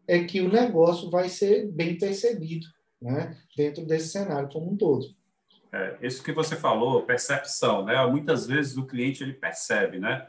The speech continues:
Speaker 2: É, às vezes eu, eu recebo um contato, o cliente, "Ah, eu queria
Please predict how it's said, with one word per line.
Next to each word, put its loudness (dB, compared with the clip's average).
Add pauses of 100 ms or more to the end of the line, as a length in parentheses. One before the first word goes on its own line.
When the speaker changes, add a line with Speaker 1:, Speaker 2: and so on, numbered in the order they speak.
(320)
Speaker 2:
É, -4
às -4
vezes -4
eu, -2
eu 0
recebo 0
um 2
contato, -2
o -10
cliente, -6
"Ah, 2
eu 0
queria -2